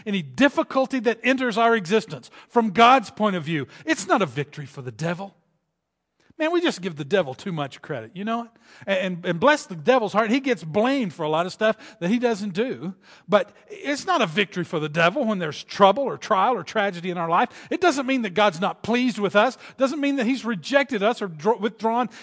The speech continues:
his hand from us. It's not even necessarily because of some sin that we might have committed. Ultimately, every trouble we experience is a test of our faith.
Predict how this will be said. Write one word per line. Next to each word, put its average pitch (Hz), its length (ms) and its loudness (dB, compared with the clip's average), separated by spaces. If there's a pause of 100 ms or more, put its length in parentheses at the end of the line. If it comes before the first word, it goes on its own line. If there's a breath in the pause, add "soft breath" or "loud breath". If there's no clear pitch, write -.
his 233 180 -2
hand 277 320 0
from 175 180 0
us. 131 160 -2 (160 loud breath)
It's 220 160 -2
not 277 200 2
even 277 220 0
necessarily 247 880 0 (200 loud breath)
because 220 300 -2
of 226 120 -4
some 226 240 -2
sin 269 380 -6
that 175 100 -6
we 160 120 -8
might 151 200 -6
have 135 120 -10
committed. 143 420 -8 (260 loud breath)
Ultimately, 175 640 8 (200 loud breath)
every 320 380 8
trouble 269 420 2
we 233 180 -2
experience 175 760 -2 (220 loud breath)
is 202 220 0
a 170 100 2
test - 600 -2
of 208 320 2 (120)
our 175 360 -2
faith. - 800 -10